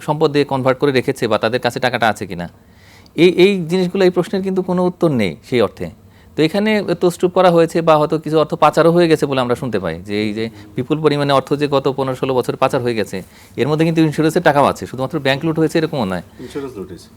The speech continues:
Speaker 1: হ্যাঁ, তো সুতরাং এই জিনিসগুলো কিন্তু একটা জটিল চক্রের মধ্যে পড়ে গেছে। তো সুতরাং এই চট করে আমরা যদি বলি যে না ঠিক আছে শাস্তিমূলক ব্যবস্থা নিতে হবে, তাহলে কিন্তু দেখা যাবে যে ওই, এই কোম্পানিগুলো যেমন থাকছে না,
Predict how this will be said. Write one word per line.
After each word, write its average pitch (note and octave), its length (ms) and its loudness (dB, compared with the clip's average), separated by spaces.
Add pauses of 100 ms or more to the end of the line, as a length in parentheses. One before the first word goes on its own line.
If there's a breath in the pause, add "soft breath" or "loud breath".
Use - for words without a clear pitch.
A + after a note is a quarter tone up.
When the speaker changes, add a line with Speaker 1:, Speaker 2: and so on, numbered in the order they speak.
(180)
Speaker 1:
হ্যাঁ, B2 200 0
তো E3 100 2
সুতরাং G#3 400 2
এই F3+ 220 2
জিনিসগুলো G#3 400 2
কিন্তু G#3+ 200 0
একটা G#3 160 2 (100)
জটিল F#3+ 480 0 (260)
চক্রের G3+ 300 4
মধ্যে F#3+ 220 4
পড়ে F3+ 200 8
গেছে। F#2+ 380 2 (160)
তো B2+ 80 -4
সুতরাং F3+ 480 -2
এই E3+ 140 2
চট F3+ 240 0
করে F#3 160 4
আমরা E3 160 4
যদি F3+ 160 0
বলি E3 280 2
যে E3+ 100 2
না E3 100 2
ঠিক - 200 -4
আছে D3+ 120 2
শাস্তিমূলক D3+ 500 -2
ব্যবস্থা C3 300 0
নিতে D#3 160 -2
হবে, F#2+ 240 -2 (440 loud breath)
তাহলে C#3+ 180 2
কিন্তু E3+ 200 -2
দেখা D#3 160 2
যাবে E3+ 180 2
যে F3 120 4
ওই, E3 220 2
এই D#3 120 0
কোম্পানিগুলো D#3 540 -2
যেমন E3+ 200 0
থাকছে F3 320 -6
না, D#3 220 0